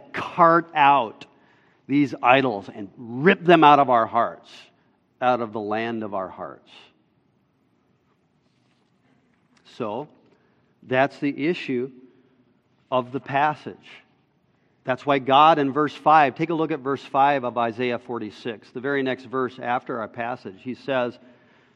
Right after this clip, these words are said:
"To whom would you liken me and make me equal and com-, compare me that we would be alike?" What?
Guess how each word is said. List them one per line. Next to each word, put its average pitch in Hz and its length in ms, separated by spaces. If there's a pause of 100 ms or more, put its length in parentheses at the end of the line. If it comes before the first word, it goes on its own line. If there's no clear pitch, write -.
"To 233 220
whom 262 300
would 208 120
you 233 180
liken 208 540
me 208 440 (520)
and 185 180
make 226 280
me 226 240
equal 214 560
and 165 200
com-, 196 600
compare 208 480
me 208 260
that 170 160
we 185 160
would 180 200
be 190 120
alike?" 170 600 (800)
What? 220 420